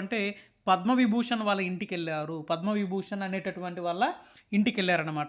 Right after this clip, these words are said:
ఎవరెవరు? రజని, లక్ష్మి, శారద ముగ్గురు మంచి ఫ్రెండ్స్. వీళ్ళు ముగ్గురు కూడా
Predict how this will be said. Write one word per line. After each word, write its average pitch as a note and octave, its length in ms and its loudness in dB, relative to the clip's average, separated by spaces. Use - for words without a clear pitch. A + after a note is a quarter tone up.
ఎవరెవరు? G#3 340 0
రజని, A3 320 4
లక్ష్మి, C#4 400 4
శారద G#3 280 6
ముగ్గురు G#3 380 2
మంచి G#3 320 0
ఫ్రెండ్స్. G#3 340 -2
వీళ్ళు F#3+ 280 -2
ముగ్గురు G#3 240 2
కూడా A#3 300 6